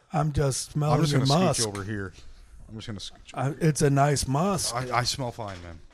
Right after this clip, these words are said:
Speaker 1: You work out a lot, don't
Speaker 2: Yeah,
Speaker 1: you?
Speaker 2: a little bit, man. Yeah,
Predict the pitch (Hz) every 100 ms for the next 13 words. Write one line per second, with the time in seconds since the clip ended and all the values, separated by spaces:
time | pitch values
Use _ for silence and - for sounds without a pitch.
0 | _ _ _ - 156 151 143 127 139 139
1 | 135 123 127 147 - 120 123 156 165 139
2 | 127 110 101 90 92 82 - - 82 113
3 | 87